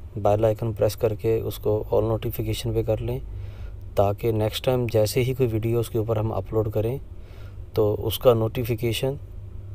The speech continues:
ऑटोमेटिकली आपको मिलता रहे। इसका आपको फ़ायदा ये होगा कि नेक्स्ट टाइम जैसे कोई वीडियो हम डालेंगे, हमारे YouTube चैनल पर अपलोड करेंगे,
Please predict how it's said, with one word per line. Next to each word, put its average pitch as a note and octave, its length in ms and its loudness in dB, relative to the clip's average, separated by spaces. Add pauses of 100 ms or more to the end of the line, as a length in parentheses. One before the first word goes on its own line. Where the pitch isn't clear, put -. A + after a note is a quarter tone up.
(500)
ऑटोमेटिकली A#2 840 2
आपको A2 360 2 (300)
मिलता G#2+ 340 4
रहे। A#2+ 280 4 (520)
इसका - 260 4
आपको A#2 220 4
फ़ायदा A2 380 8
ये B2+ 180 4
होगा B2 320 6
कि B2+ 120 2
नेक्स्ट A#2 280 0
टाइम B2+ 200 2
जैसे A#2 340 4
कोई C3+ 120 4
वीडियो A#2+ 300 4
हम A#2+ 160 2
डालेंगे, A#2 500 2 (420)
हमारे A2 340 2
YouTube A2 420 0
चैनल A2 240 2
पर A#2 200 2
अपलोड A2+ 400 2
करेंगे, A2 420 2